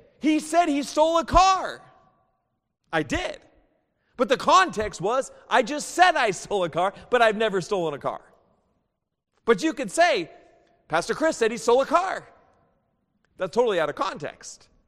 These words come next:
And then that's what they're doing here, is these people evidently set forth. Paul is saying, "Who has cast a spell on you,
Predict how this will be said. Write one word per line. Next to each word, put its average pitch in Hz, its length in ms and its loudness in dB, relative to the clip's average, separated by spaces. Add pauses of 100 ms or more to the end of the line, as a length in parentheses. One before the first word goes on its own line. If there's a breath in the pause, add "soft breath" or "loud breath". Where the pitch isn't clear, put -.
(1080)
And 226 120 -6
then 254 120 -2
that's 285 180 2
what 262 140 -4
they're 247 120 -2
doing 294 440 -2
here, 185 420 -2
is 208 160 -8 (200 soft breath)
these 240 200 -8
people 226 640 -2
evidently 262 460 0
set 208 260 -2
forth. 285 460 0 (260 loud breath)
Paul 302 320 2
is 262 100 0
saying, 262 220 0
"Who 359 400 4
has 320 300 0
cast 320 400 -4
a 277 80 -12
spell 320 560 2
on 202 260 0
you, 190 440 0